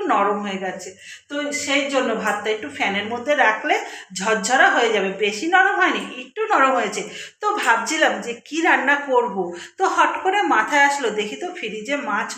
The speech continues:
মনে হয় রেখেছি। তো হ্যাঁ, দেখলাম আছে, কিন্তু হবে না জানো তো, তিন টুকরো মাছ রয়েছে।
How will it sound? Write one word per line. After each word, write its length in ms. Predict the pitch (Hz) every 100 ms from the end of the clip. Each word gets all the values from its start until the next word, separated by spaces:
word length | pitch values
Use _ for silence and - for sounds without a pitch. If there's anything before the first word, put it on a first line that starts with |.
| -
মনে 240 | 220 294
হয় 240 | 330 466 403
রেখেছি। 520 | 254 - 262 262 190 170 - - -
তো 80 | 349
হ্যাঁ, 260 | 339 370 -
দেখলাম 420 | 440 440 302 349 269
আছে, 360 | 214 226 - 311 214 - - -
কিন্তু 320 | 262 269 359 349
হবে 360 | - 240 294 294
না 160 | 220 190
জানো 240 | 262 453 440
তো, 100 | 302 190 - - -
তিন 180 | 311 320 330
টুকরো 320 | 330 277 392 403
মাছ 280 | 269 233 - - - - _ _ _ -
রয়েছে। 540 | 240 220 - - 180